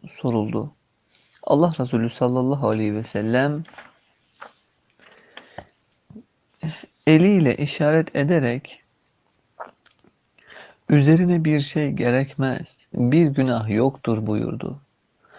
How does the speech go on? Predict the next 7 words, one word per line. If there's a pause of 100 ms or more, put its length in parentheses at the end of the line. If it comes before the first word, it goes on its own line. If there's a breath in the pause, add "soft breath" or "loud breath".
(320 loud breath)
"Kurban
kesmeden
önce (440 soft breath)
başımı
tıraş
ettim."
dedi.